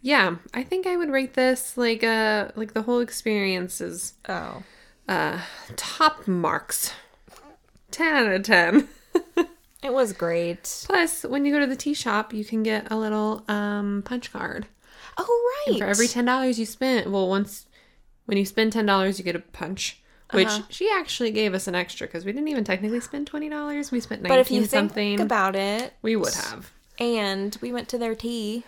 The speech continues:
Speaker 2: And we
Speaker 1: Right.
Speaker 2: spent money on the tea ticket.
Speaker 1: Yeah.
Speaker 2: So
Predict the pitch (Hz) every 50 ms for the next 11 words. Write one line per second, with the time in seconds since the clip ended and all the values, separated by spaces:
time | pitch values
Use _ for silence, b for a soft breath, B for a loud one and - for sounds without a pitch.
0 | - - - 202 - 196 202 196 196 196 - - 214 - - - - - 202 208
1 | 208 208 214 214 214 196 190 196 196 - - 233 262 254 - 240 202 - 190 202
2 | 196 - - - _ _ _ _ _ - - _ _ _ _ - - - - 185
3 | 190 170 151 175 190 - - - - 214 202 190 180 175 185 208